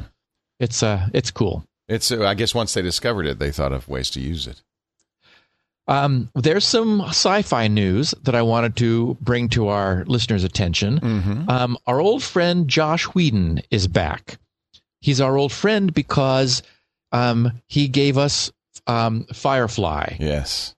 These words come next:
Speaker 1: Which was, you know, s-, a spectacular series. What, what, what I was surprised about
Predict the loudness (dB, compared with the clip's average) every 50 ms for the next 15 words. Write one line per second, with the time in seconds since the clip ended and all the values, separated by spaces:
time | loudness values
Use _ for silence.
0 | _ _ -12 -10 -6 -2 -2 -2 -2 -2 -2 0 0 0 0 0 -2 -2 0 0
1 | 0 0 0 0 0 2 2 0 0 -2 -4 -4 -2 -2 0 0 0 0 0 0
2 | 0 0 0 0 0 0 0 0 0 0 0 -2 -2 -2 -4 -4 -8 -10 -20 -20
3 | -20 _ _ -2 -2 0 0 0 0 0 0 0 0 0 2 0 0 0 0 -2
4 | -4 -4 -2 -2 0 0 2 2 2 2 2 2 0 -2 -2 -2 0 0 0 0
5 | 0 0 -2 -4 -6